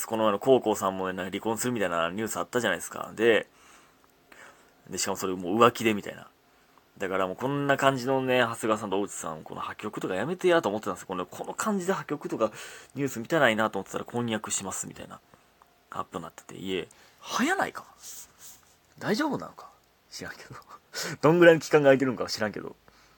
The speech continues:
まあなんか、長袖着てたし、日本に来た時。それが冬やったから、なんか一年ぐらい経っ-、うん、まあ一年ちゃうわ。半年ぐらい経ってんのか。なって勝手に思いましたけど。もうプラス一年かもしれんけど。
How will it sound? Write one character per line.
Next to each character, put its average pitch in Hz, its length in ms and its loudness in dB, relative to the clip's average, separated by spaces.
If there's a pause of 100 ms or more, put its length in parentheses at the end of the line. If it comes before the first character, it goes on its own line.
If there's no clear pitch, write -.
(460)
ま 127 160 6
あ 104 40 8
な 120 100 2
ん - 20 -6
か、 104 220 4 (340)
長 127 220 6
袖 185 200 4
着 - 60 -16
て 285 100 -2
た 185 80 4
し、 92 160 -6
日 101 100 -10
本 107 120 -8
に 90 80 -12
来 - 40 -20
た 85 120 -6
時。 - 80 -20 (380)
そ - 160 -2
れ 240 80 8
が 202 80 0
冬 240 200 0
や 113 80 4
っ - 20 -4
た - 80 -10
か 82 60 -4
ら、 - 40 -4
な 98 40 -4
ん 101 40 -2
か - 20 -4
一 131 220 -8
年 190 100 -4
ぐ 185 60 -2
ら 185 60 2
い - 20 -8
経 - 80 -8
っ-、 - 40 -10 (240)
う 101 40 -14
ん、 90 180 -14
ま 92 80 -6
あ 85 60 -4
一 110 200 -14
年 92 140 -10
ち 87 100 -14
ゃ 85 40 -10
う 82 40 -12
わ。 - 120 -16 (220)
半 127 160 -8
年 147 140 -10
ぐ 175 80 -4
ら 117 60 -2
い - 20 -14
経 80 80 -8
っ - 20 -16
て - 100 -16
ん - 20 -16
の - 80 -18
か。 - 160 -20 (1000)
な 92 120 -8
っ - 40 -12
て - 60 -16
勝 - 160 -8
手 95 60 -12
に 92 40 -8
思 90 120 -8
い - 20 -10
ま 87 80 -12
し - 60 -14
た - 60 -16
け - 40 -16
ど。 - 140 -20 (760)
も 113 140 0
う 113 40 -2
プ 113 100 -2
ラ 107 60 4
ス 104 120 -8
一 101 140 -8
年 82 100 -12
か - 80 -16
も - 60 -14
し - 80 -18
れ - 40 -18
ん 85 40 -20
け 87 80 -20
ど。 - 40 -20